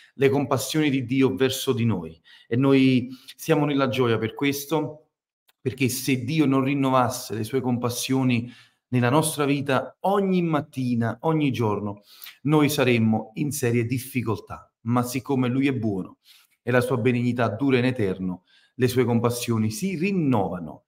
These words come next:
Per cui, Signore, grazie perché anche stamattina le tue compassioni verso la mia vita, verso di me,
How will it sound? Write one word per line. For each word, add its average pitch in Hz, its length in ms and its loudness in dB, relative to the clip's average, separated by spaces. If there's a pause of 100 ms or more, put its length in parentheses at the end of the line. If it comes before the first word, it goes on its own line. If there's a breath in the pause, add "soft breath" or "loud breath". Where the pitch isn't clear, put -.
(140)
Per 156 160 2
cui, 123 420 0 (460 soft breath)
Signore, 139 320 2
grazie 123 380 0
perché 113 400 0
anche 135 260 0
stamattina 120 800 -2 (440 loud breath)
le 120 180 2
tue 139 220 2
compassioni 131 840 0
verso 143 460 -2
la 117 100 2
mia 143 300 2
vita, 110 340 -2
verso 120 380 -4
di 117 100 -4
me, 101 300 -4